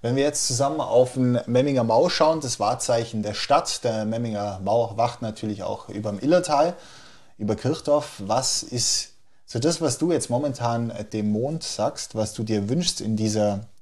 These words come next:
schwierigen Zeit, vor allem auch für die Kulturbranche, für die ganzen Künstler, auch die Tanzpädagogen, ähm, und was wünschst du deinen,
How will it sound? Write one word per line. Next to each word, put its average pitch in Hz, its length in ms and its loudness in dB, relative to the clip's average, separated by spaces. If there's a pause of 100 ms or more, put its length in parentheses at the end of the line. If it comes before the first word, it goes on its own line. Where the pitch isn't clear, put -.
(220)
schwierigen 127 520 0
Zeit, 117 240 2
vor - 160 0
allem 110 200 2
auch 107 220 0
für - 300 -4
die 101 300 0 (140)
Kulturbranche, 127 1300 -2 (500)
für 104 320 0
die 101 100 -2
ganzen 107 360 0
Künstler, 143 520 -4 (460)
auch - 140 -2
die 104 120 -4
Tanzpädagogen, 113 1040 -2 (120)
ähm, 98 420 -2 (520)
und 95 160 -6
was 95 240 0
wünschst - 260 -2
du 98 60 -2
deinen, 92 480 -4